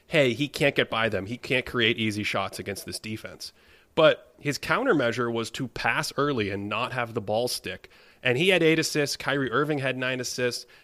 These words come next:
Durant created a lot more shots to me in Game three. And the offensive rating of the Nets in the first two games with him on the floor was one ten. Now,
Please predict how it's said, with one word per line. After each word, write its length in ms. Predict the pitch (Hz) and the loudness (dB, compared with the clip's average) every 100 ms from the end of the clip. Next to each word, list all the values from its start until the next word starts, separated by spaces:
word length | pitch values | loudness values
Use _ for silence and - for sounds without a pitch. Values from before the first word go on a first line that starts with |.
| - | -4
Durant 320 | 117 139 160 | 2 4 2
created 320 | - 139 135 | 2 2 2
a 60 | 113 | 0
lot 320 | 110 131 147 | 2 0 2
more 180 | 143 135 | 0 0
shots 420 | - 131 127 - | -2 -4 -6 -6
to 100 | - | -2
me 120 | 120 | 0
in 120 | 110 | 0
Game 260 | 107 113 113 | 2 0 0
three. 460 | 113 117 113 92 - - - _ _ | -6 -6 -4 -4 -10 -20 -20 _ _
And 160 | 135 127 | 0 2
the 60 | |
offensive 440 | 127 185 202 170 139 | 2 2 0 2 2
rating 240 | 147 139 | 2 2
of 80 | 123 | 0
the 60 | |
Nets 300 | 117 120 113 | 2 2 2
in 60 | 113 | -4
the 80 | 98 | -4
first 280 | - 127 - | -2 -4 -2
two 120 | 120 | -2
games 260 | 107 101 | 0 -2
with 100 | 98 | -4
him 160 | 95 127 | -4 -2
on 80 | 107 | -2
the 80 | 98 | -4
floor 260 | - 117 | -2 0
was 160 | 98 92 | 0 -4
one 320 | 92 117 117 | -2 0 -2
ten. 360 | - 104 87 87 _ - - - | -4 -8 -8 -14 _ -20 -20 -2
Now, 380 | 117 110 104 | 2 4 2